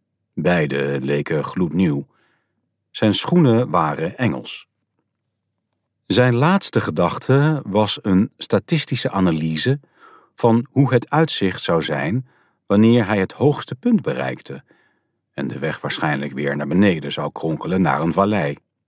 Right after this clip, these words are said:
Toen de kogel de achterkant van zijn hoofd raakte, blies die de schedel uit elkaar met zo'n kracht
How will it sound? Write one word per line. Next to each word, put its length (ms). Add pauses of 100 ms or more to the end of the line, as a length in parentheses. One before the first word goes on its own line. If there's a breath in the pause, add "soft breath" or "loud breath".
(1080)
Toen 160
de 80
kogel 560 (400)
de 100
achterkant 520
van 160
zijn 140
hoofd 300
raakte, 480 (640 soft breath)
blies 400
die 320 (120)
de 100
schedel 500
uit 160
elkaar 540 (340 soft breath)
met 160
zo'n 360
kracht 480